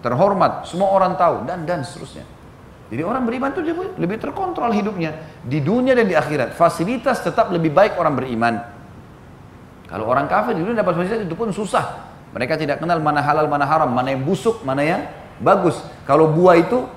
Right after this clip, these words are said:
orang beriman cuma ambil yang high quality saja. Dia cuma ambil yang tidak ada cacatnya sedikit pun. Kalau orang kafir semua dimakan.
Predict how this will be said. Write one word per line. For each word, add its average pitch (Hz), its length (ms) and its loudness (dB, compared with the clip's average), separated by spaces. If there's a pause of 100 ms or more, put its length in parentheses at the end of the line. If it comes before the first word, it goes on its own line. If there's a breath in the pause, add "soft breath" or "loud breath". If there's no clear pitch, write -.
(120)
orang 165 240 6
beriman 196 240 0
cuma 170 240 -2
ambil 190 160 -2
yang 165 240 -2
high 185 240 0
quality 160 400 2
saja. 117 320 -2 (720)
Dia 139 160 -4
cuma 160 240 2
ambil 175 240 -2
yang 165 160 0
tidak 156 240 2
ada 175 80 0
cacatnya 170 480 -2
sedikit 147 240 -2
pun. 147 160 -4
Kalau 170 240 2
orang 165 160 0
kafir 185 240 2
semua 170 240 -2
dimakan. 127 480 0